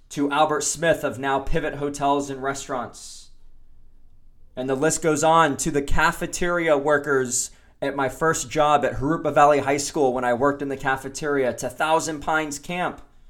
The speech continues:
with Jennifer Trevithick as our H R leader. Those individuals, we all have something in common, and it's very simple. We love serving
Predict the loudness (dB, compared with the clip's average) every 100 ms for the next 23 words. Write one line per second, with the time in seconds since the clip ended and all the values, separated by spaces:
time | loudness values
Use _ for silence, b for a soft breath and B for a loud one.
0 | -20 -20 -20 -20 _ _ -20 -6 -6 -2
1 | -2 0 -4 -2 0 0 0 -2 0 -4
2 | 0 0 0 -2 -6 B B B -6 -4
3 | -2 0 2 0 -4 -6 -6 -8 -12 -20
4 | -20 _ _ _ _ -2 4 4 2 -2
5 | -2 -2 -2 0 2 2 0 -2 0 4
6 | 4 6 2 2 -2 -2 -6 -6 -2 -2
7 | 0 -2 -4 -8 -4 -2 -2 -4 -2 0
8 | 0 -2 -8 -2 -2 4 6 6 2 -8
9 | -2 2 2 2 -2 -6